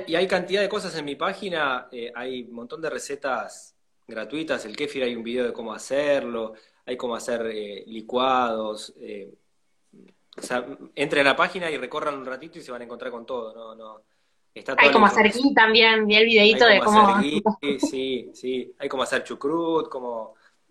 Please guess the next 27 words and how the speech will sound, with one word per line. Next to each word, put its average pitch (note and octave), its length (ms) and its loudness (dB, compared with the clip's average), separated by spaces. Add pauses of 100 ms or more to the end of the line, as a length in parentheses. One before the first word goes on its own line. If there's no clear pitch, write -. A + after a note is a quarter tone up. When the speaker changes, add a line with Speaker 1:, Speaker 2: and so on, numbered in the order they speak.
(120)
Speaker 1:
sea, A2+ 240 -4
los A2+ 120 -4
pasos E3 300 4
básicos D3+ 320 -4
de B2 60 -8
fermentación B2+ 480 -12
de C3 80 -12
cereales, C3+ 560 -8
de A2 80 -14
semillas, C3 480 -16
todo E3+ 120 -14
eso D3+ 100 -12
está - 500 -8 (100)
ahí. A#2+ 380 -16
Speaker 2:
Buenísimo, G3 560 0
porque G#3 220 6
ahí A3+ 160 10
preguntaban A#3 520 6
un A3+ 100 4
montón G#3+ 360 4
cómo G#3 220 6
hacerlo, G#3+ 440 6
cómo G#3 220 4
se A3 160 6
hace, G#3 400 4
cómo G3+ 400 6
<laughs> - 320 2